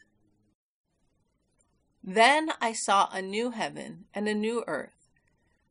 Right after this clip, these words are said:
for the first heaven and the first earth had passed away, and the sea was no more. And I saw the holy city, the new Jerusalem,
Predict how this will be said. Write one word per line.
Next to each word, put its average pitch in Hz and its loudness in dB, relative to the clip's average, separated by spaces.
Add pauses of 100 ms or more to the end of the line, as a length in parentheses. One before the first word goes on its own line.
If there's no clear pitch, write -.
for 214 -4
the 220 2
first 285 2
heaven 185 -8
and 185 -8
the 185 -8
first 254 -4
earth 156 -6
had 185 -14
passed 160 -4
away, 175 -10 (220)
and 208 -6
the 208 -4
sea 208 -6
was 208 -8
no 190 -4
more. 180 -8 (720)
And 208 -4
I 202 6
saw 247 8
the 269 2
holy 240 4
city, 165 -10 (240)
the 214 -4
new 220 0
Jerusalem, 180 -8